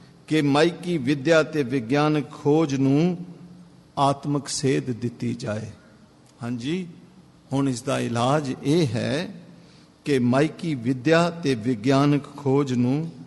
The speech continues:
ਆਤਮਕ ਸੇਧ ਦਿੱਤੀ ਜਾਏ, ਤਾਂ ਕਿ ਅਸੀਂ ਆਪਣੇ ਮਾਇਕੀ ਜੀਵਨ ਨੂੰ ਸੁਖਦਾਈ ਤੇ ਸਫਲ ਕਰ ਸਕੀਏ ਤੇ ਨਾਲ-ਨਾਲ ਅਧਿਆਤਮਕ ਖੋਜ ਦੁਆਰਾ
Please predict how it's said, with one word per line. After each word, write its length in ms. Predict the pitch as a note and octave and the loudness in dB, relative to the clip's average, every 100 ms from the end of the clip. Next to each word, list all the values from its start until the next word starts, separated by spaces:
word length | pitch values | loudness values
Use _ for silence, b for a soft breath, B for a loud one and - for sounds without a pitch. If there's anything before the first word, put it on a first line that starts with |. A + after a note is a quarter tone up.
| B B B B - - | B B B B -20 0
ਆਤਮਕ 540 | D#3+ E3+ E3+ F#3 F3+ - | 4 4 2 -2 -2 -4
ਸੇਧ 420 | - D3+ D#3+ B2+ | -2 0 0 -2
ਦਿੱਤੀ 340 | B2+ - B2 | -6 -4 -4
ਜਾਏ, 360 | A2+ A#2+ A#2+ A#2 G#2+ - B B B | -4 -4 -6 -8 -12 -20 B B B
ਤਾਂ 180 | D4+ E4 | 4 4
ਕਿ 240 | C#4 E4 C4+ C4+ | 2 -2 0 4
ਅਸੀਂ 260 | C4+ D4+ C#4+ | 4 4 2
ਆਪਣੇ 320 | C#4 C4+ C4 | 2 2 4
ਮਾਇਕੀ 440 | A#3 A#3 A#3 B3+ A3+ | 6 4 2 0 0
ਜੀਵਨ 340 | E3+ B3 B3+ A#3+ | 2 2 4 4
ਨੂੰ 160 | A#3 | 4
ਸੁਖਦਾਈ 580 | A#3 A3 - D#3+ F#3+ A3 | 2 -2 -2 2 2 2
ਤੇ 160 | G3+ F3+ | -2 -4
ਸਫਲ 380 | - A3+ A3+ G#3+ | -2 -2 -2 -4
ਕਰ 200 | - D3+ | -4 -4
ਸਕੀਏ 500 | A#2+ F3 - F#3 C#3+ C3+ - b b b b - | -4 -8 -8 -8 -8 -10 -18 b b b b 4
ਤੇ 120 | F#3+ | 4
ਨਾਲ-ਨਾਲ 920 | D#3 E3 F#3+ F#3+ F3+ E3 E3 E3+ E3+ D#3+ | 6 6 8 8 6 4 4 4 2 -4
ਅਧਿਆਤਮਕ 680 | C#3 E3 C3+ D#3 D#3+ D#3+ - | 0 2 4 2 -2 -4 -4
ਖੋਜ 320 | D3+ D#3 D#3+ | -2 0 0
ਦੁਆਰਾ 460 | B2+ C3+ B2+ B2+ | -2 -2 -2 -4